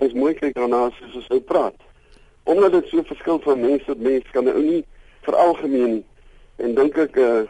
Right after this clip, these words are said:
is dit maar 'n kwessie van elke mens, eh, is maar aangelê vir iets of hy het 'n belangstelling in iets. Veral as jy belangstel in iets, dan hardloop dinge vir jou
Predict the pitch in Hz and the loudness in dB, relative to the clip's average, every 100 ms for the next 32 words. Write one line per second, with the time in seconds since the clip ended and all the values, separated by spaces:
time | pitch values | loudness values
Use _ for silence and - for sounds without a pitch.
0 | - - _ _ _ _ - - - 139 | -10 -20 _ _ _ _ -20 -20 -6 -4
1 | 131 139 135 131 160 143 147 139 123 - | 2 2 2 0 -2 -2 -2 0 0 -4
2 | - - _ - - - - 143 143 139 | -18 -20 _ -20 -20 -8 0 0 2 4
3 | 127 123 - - - 117 113 90 - - | 4 4 -2 -16 -10 -2 -2 -2 -8 -20
4 | - - - - - 127 - 143 139 131 | -20 -20 -20 -16 -4 0 2 2 4 2
5 | 131 135 139 - 127 113 - - - 110 | 2 -2 -12 -4 -4 -4 -10 -18 -10 -8
6 | - 110 110 135 139 139 127 117 117 131 | -6 -2 2 2 0 0 2 2 -2 -8
7 | - - - _ - - 214 202 185 160 | -14 -20 -20 _ -8 0 4 4 0 0
8 | 135 151 180 - 131 117 107 - - - | 4 4 2 0 0 0 -6 -12 -20 -20
9 | - - - 117 123 147 156 143 139 156 | -20 -20 -4 2 2 2 -2 0 2 2
10 | 143 143 | 0 -4